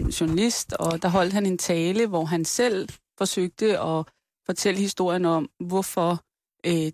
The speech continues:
det, regeringen fører, er socialdemokratisk politik. Det er jo noget af det, der har haltet lidt, øh, med baglandet, og ligesom få dem til at forstå den her hårde økonomiske kurs. Men i Bjarne Corydons optik, så kan man sige, så har han flyttet sig siden, øh, Fair Løsning, men han er i hvert fald,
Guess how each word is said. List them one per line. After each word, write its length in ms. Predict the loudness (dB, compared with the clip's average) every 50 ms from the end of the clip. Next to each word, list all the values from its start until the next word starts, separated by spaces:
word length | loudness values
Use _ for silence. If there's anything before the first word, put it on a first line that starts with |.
| -2
det, 140 | -2 0 0
regeringen 440 | 0 -2 -2 -2 -4 -2 0 -2 -2
fører, 380 | -2 -2 -2 0 2 2 2
er 140 | 2 2 -2
socialdemokratisk 800 | -2 -4 -6 -4 -4 -4 -4 -4 -4 -4 -2 -4 -4 -4 -6 _ -4
politik. 380 | -4 -4 -4 -4 -6 -6 -4 -2
Det 60 | 0 2
er 20 |
jo 40 | 4
noget 140 | 4 4 2
af 60 | 2
det, 120 | 0 0
der 80 | 0 0
har 140 | 0 0 -2
haltet 480 | -2 0 0 0 0 0 0 0 2
lidt, 320 | 2 2 0 0 0 -2 -2
øh, 180 | -2 0 0
med 100 | -2 -2
baglandet, 600 | -2 -2 -2 -2 0 0 0 -2 -2 0 0 0
og 60 | 0
ligesom 320 | 0 -2 0 0 0 0 -2 _ _ _ -4
få 80 | -2 0
dem 120 | 0 0
til 100 | 0 0
at 60 | -2
forstå 380 | -2 -4 -6 -2 0 0 0 0
den 180 | 0 0 2 2
her 160 | 2 2 0
hårde 420 | -2 -4 -4 -2 0 0 0 0
økonomiske 600 | -2 -4 -2 -2 -2 0 0 -2 -4 -4 -4 -8
kurs. 360 | -8 _ -6 -6 -6 -6 -8 -10 -14 -18 -20 _ _ _ _ 0
Men 180 | 2 4 4 4
i 120 | 4 2 0 _ _ _ -2
Bjarne 240 | 0 0 2 2 0
Corydons 640 | -2 -2 0 2 2 2 2 0 0 0 -2 -4 -4
optik, 460 | -6 -6 -6 -6 -6 -6 -6 -4 -2
så 80 | -2 0
kan 100 | 0 0
man 60 | 0
sige, 160 | 0 -2 -2
så 100 | 0 0
har 40 | 2
han 120 | 2 0
flyttet 380 | 0 0 2 2 2 4 2 0
sig 220 | 2 0 0 0
siden, 320 | 0 0 0 2 2 2 2
øh, 160 | 2 2 2
Fair 220 | 0 0 0 0
Løsning, 480 | 0 2 2 0 0 0 0 -2 0 0
men 120 | 0 0
han 140 | 2 2 2
er 80 | 2 0
i 40 | 0
hvert 200 | 0 -2 -2 -2
fald, 380 | -2 -2 -2 0 0 -2 -4